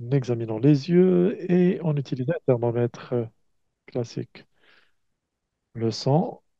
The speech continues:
était toujours, euh, dans des flacons en verre et les fluides intraveineux étaient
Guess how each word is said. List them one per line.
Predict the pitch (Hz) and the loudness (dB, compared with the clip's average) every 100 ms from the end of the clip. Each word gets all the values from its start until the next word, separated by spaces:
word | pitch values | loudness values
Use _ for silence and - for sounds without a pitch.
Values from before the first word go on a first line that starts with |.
| _ 127 | _ -10
était | 120 120 | -4 -4
toujours, | 139 127 - 151 170 180 147 | -2 -2 0 2 2 0 0
euh, | 127 101 | 0 0
dans | 101 110 110 | -2 -6 -4
des | 107 107 | -4 -6
flacons | - 113 107 120 117 113 - _ _ _ _ _ _ _ _ | -6 -10 -8 -8 -8 -12 -16 _ _ _ _ _ _ _ _
en | - 117 | -14 -12
verre | 104 101 113 156 | -10 -8 -6 -6
et | 170 | -4
les | 120 | -6
fluides | 120 - 135 120 - _ _ _ _ _ _ - | -6 -2 0 0 -6 _ _ _ _ _ _ -10
intraveineux | 120 - 117 117 110 143 160 - _ _ _ _ _ _ _ | -8 -6 -6 -6 -4 -4 -4 -8 _ _ _ _ _ _ _
étaient | 131 117 - 117 107 | -4 -4 0 -2 -2